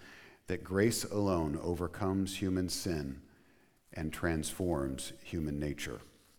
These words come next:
So as we go this morning, how can you apply the message to your life?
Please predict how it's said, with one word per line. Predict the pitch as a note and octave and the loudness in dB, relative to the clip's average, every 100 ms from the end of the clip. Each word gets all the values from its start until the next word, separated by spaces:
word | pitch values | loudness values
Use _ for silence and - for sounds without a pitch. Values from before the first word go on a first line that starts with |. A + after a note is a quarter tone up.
| _ _ _ _ _ _ _ _ _ - - - | _ _ _ _ _ _ _ _ _ -20 -20 -2
So | A2 | 6
as | A#2+ A#2 | 6 6
we | G#2 | 6
go | A2+ A#2 | 6 8
this | G#2+ - F2+ | 6 2 0
morning, | D#2+ D#2 D#2 | 2 2 2
how | F#2+ | 0
can | G2 F#2 | 0 0
you | F2+ E2 | 0 0
apply | - F2 D#2 C#2 C2 - - - - | 0 2 4 2 0 -6 -18 -20 -8
the | D#2+ | -2
message | D#2 - - C2 - - - - - - _ | 0 0 -4 -6 -8 -10 -16 -20 -20 -20 _
to | - | -6
your | D#2+ D#2 | -4 -2
life? | C#2+ C2+ - - - | -4 -4 -8 -12 -20